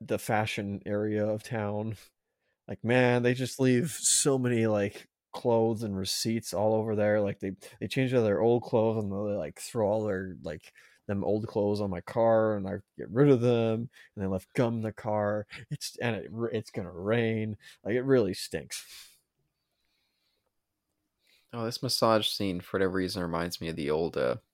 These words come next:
Speaker 2: the seventies movie. Just L-, Lex, like, relaxing with this kind of female servant around.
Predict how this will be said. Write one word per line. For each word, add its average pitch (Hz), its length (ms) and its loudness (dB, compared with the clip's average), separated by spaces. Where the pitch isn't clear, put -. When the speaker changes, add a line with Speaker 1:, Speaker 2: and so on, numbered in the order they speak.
Speaker 2:
the - 80 -8
seventies 90 460 -2
movie. - 340 -10
Just - 260 -8
L-, - 140 -8
Lex, 92 360 0
like, 90 180 -2
relaxing 87 800 0
with 85 160 -10
this - 220 -6
kind 82 180 -8
of 71 60 -16
female 85 300 -4
servant 82 440 -4
around. 80 480 -6